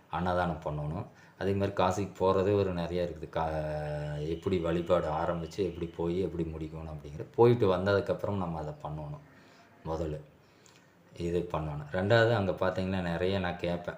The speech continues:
போயிட்டு வந்தீங்க அப்படின்னா, ஏதாவது விட்டுட்டு வரணும் அப்படின்னு வந்து சொல்லுவாங்க.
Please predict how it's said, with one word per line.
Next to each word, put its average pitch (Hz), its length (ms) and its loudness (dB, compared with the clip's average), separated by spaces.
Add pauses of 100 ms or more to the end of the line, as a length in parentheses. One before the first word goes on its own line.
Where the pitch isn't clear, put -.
(120)
போயிட்டு 87 300 -2
வந்தீங்க 82 380 -6
அப்படின்னா, 82 520 -4
ஏதாவது 95 400 6
விட்டுட்டு 95 420 2
வரணும் 90 300 -2
அப்படின்னு 85 240 -4
வந்து 87 240 -4
சொல்லுவாங்க. 80 560 -8